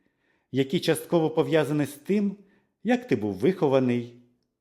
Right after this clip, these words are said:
твоїм оточенням. Має місце обумовленість країни, де ти живеш. Навіть мова, якою ти розмовляєш, є формою розумової обумовленості.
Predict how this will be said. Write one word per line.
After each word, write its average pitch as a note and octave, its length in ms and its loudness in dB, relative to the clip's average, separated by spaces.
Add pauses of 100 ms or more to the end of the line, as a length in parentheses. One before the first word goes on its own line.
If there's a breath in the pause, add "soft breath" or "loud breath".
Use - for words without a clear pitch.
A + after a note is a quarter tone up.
(120)
твоїм A3+ 360 2
оточенням. G2 880 -4 (1800)
Має F3+ 280 4
місце C3 600 -2
обумовленість D#3 680 0
країни, C3+ 680 0 (300)
де A2 160 0
ти F3 140 -2
живеш. E3+ 720 -2 (1300)
Навіть B2 360 0
мова, A2 600 0 (160)
якою B2+ 380 4
ти C3 140 2
розмовляєш, A2+ 960 -2 (300)
є A#2 120 4
формою D#3 540 0
розумової G#2+ 600 -2
обумовленості. G2 1080 -4